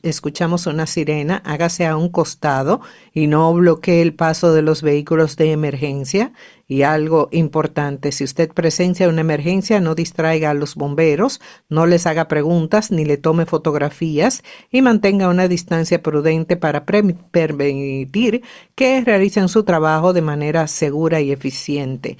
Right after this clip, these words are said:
que de esta manera también estamos ayudando en la labor de los bomberos. Y te digo, Alex, que, eh, me ha tocado ver, eh, pasa-, a pasar vehículos de emergencia y creo que estamos aprendiendo,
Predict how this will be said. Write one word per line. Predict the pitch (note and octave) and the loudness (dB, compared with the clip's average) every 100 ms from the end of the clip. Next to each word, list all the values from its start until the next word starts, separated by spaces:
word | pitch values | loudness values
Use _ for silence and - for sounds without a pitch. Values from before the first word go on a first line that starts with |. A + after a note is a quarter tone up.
| - - _ | -20 -20 _
que | C#3 | -2
de | C3+ D3 | 0 0
esta | D3+ G3+ | 0 2
manera | G#3 G3 E3 D3+ G3 - | 2 2 0 0 -2 -4
también | - D#3 D3+ D#3+ | -4 -2 -2 -2
estamos | D#3+ - D3+ D3+ D3 - | -2 -2 -6 -4 -8 -6
ayudando | D3 D3 C#3+ D#3 E3 D#3+ - | -6 -4 -4 -2 -2 -4 -4
en | D3 C#3 | -8 -6
la | C3+ | -6
labor | C#3 C3+ D3 D#3+ - | -6 -4 -2 -2 -4
de | C#3 C#3 | -8 -6
los | C3 A#2+ | -4 -6
bomberos. | B2+ B2 A#2+ A#2+ A#2+ B2 - - | -10 -10 -8 -8 -8 -8 -8 -10
Y | - E3+ F3+ | -8 -4 -4
te | F3 C#3+ | -2 -2
digo, | D3+ D#3 | 0 0
Alex, | D3 C#3 D3 C#3+ - | 0 0 -4 -4 -12
que, | - C#3 C3 C3+ - - _ - | -4 -4 -4 -8 -20 -20 _ -4
eh, | D3+ D#3+ D#3+ D#3 D3 | 2 4 4 4 2
me | D#3 | 0
ha | |
tocado | D#3 F3 F3+ E3+ | 0 0 2 2
ver, | E3+ E3 E3 F3 _ _ - | 2 2 0 -8 _ _ -4
eh, | C#3+ C#3+ | 0 0
pasa-, | C#3 - C#3+ D3 - D#3+ D#3+ D3+ | 0 -4 -2 -2 -4 -2 0 -2
a | - D3 - | -4 -8 -8
pasar | C#3+ - D3 C#3+ D#3 D#3+ E3 | -10 -6 -4 -2 0 0 -2
vehículos | D#3+ D3+ D3+ E3 E3+ | -2 -4 0 -2 0
de | D#3+ | 0
emergencia | D#3 D3+ D3 C3+ - D#3 - | -2 -4 -6 -6 -4 -6 -4
y | C#3+ | -6
creo | D3+ D3+ D3+ | -4 -4 -2
que | |
estamos | E3+ - D3+ D#3 | -4 -4 -6 -4
aprendiendo, | D#3+ E3 D3 C#3 B2+ B2 B2 B2+ | -6 -4 -6 -6 -6 -6 -8 -10